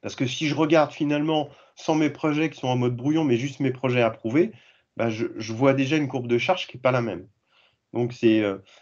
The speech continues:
c'est des éléments qui sont importants. Là, on a deux états de projet, mais on pourrait en avoir trois, quatre en fonction du, du pipeline et de la gestion de la,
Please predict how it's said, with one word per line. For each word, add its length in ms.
c'est 140
des 200
éléments 240
qui 80
sont 100
importants. 520
Là, 260
on 100
a 100
deux 260
états 180
de 40
projet, 260
mais 120
on 240
pourrait 240
en 60
avoir 320
trois, 200
quatre 260
en 40
fonction 320
du, 200
du 180
pipeline 560
et 100
de 60
la 80
gestion 420
de 80
la, 180